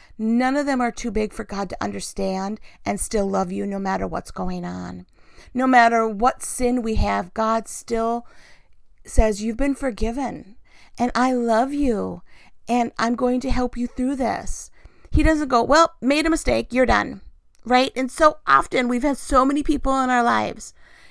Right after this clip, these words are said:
and I'm not just saying me, you too. We've had someone in our lives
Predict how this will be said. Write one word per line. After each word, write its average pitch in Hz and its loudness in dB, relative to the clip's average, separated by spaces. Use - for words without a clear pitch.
and 262 4
I'm 277 4
not 311 2
just - 0
saying 294 4
me, 311 0
you 262 0
too. 359 2
We've 294 2
had 294 4
someone 269 2
in 285 0
our 269 0
lives 208 0